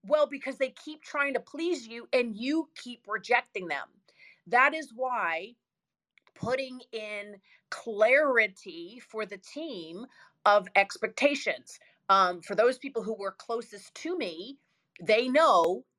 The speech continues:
every single day I'm like, "Start it, show your work. Start it, show your work. I want you to go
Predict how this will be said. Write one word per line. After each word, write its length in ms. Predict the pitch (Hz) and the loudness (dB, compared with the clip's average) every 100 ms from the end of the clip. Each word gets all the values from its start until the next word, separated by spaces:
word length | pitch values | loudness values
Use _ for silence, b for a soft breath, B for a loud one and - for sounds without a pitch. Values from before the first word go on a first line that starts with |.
| _ | _
every 720 | 202 226 254 262 240 247 254 | 2 4 4 0 0 -6 -14
single 580 | 262 - 254 254 262 262 | -14 -8 -8 -4 0 0
day 500 | 254 285 202 139 135 - | -2 -8 -10 -12 -16 -2
I'm 300 | 214 233 226 | 0 0 -4
like, 320 | 202 180 165 _ _ _ | -6 -6 -10 _ _ _
"Start 560 | - - - 254 240 277 | -20 -20 -4 0 0 0
it, 180 | 339 - | -6 -12
show 220 | - 240 | -10 -10
your 180 | 240 226 | -10 -8
work. 300 | 208 151 - | -6 -8 -12
Start 400 | - 240 226 269 | -6 -2 0 0
it, 160 | 311 | -6
show 180 | - 240 | -8 -8
your 180 | 233 220 | -8 -8
work. 260 | 196 127 _ _ | -8 -8 _ _
I 300 | 240 285 311 | -4 -2 -2
want 260 | 294 269 269 | -4 -12 -16
you 120 | 240 240 | -16 -16
to 100 | 202 | -6
go 500 | 226 208 208 208 | -2 0 0 -2